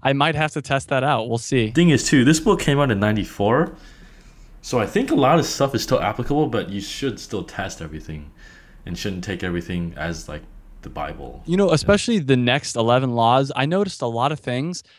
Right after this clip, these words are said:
Speaker 1: uh, that he talks about, and we'll talk about this in the next episode, that don't apply quite as much anymore. One thing he talks about in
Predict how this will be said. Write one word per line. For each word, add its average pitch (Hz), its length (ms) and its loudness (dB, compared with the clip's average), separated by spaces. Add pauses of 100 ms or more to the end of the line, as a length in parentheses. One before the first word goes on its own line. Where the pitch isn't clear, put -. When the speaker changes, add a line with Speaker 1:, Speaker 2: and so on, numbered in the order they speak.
(180)
Speaker 1:
uh, 127 100 -2
that 123 140 2
he 131 80 2
talks 139 340 2
about, 113 380 2
and 123 280 -4 (140)
we'll 123 140 -4
talk 151 180 2
about 135 100 4
this 113 120 -4
in 113 60 -2
the 110 40 -2
next 120 260 -2
episode, 110 380 -2 (200)
that - 140 0 (140)
don't 190 240 4
apply 175 380 2
quite 160 260 0
as 139 100 0
much 123 360 -2
anymore. 113 420 0
One 160 240 2
thing 196 160 0
he 170 60 0
talks 143 260 2
about 131 240 2
in 123 220 -2